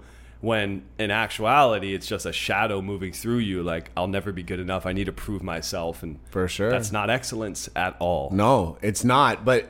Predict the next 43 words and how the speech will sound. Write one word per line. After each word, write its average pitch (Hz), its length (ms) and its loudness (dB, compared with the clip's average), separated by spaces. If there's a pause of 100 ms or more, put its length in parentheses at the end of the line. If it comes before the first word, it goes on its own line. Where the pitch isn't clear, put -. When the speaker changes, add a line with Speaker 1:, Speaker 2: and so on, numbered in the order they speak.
Speaker 2:
at, 117 640 -2
people 143 340 4
would 135 120 8
have 131 140 4
perceived 143 540 2
Speaker 1:
Yeah. 123 80 4 (240)
Speaker 2:
that - 100 -8
as 117 240 4
excellence. 123 540 2
They'd 110 160 4
be 113 120 4
like, 113 340 4 (400)
and 131 120 4
I, 143 60 6
and 139 160 6
I 139 140 6
think 165 240 2
that's 135 240 6
a 131 40 4
really 135 280 4
beautiful, 113 880 4 (420)
you 120 140 2
know, 117 80 4
way 123 300 6
to 123 100 4
bring 120 240 4
this 107 200 0
up. 131 280 6
Uh, 101 240 2
and, 104 180 0
and, 107 400 0
you 104 140 0
know, 101 200 2
this 104 220 0
is 104 120 -6
kind 120 200 2
of 107 80 0
an 110 140 0
evolution 110 600 2
of 98 120 0
the 101 80 0
definition 101 800 2
where 101 400 6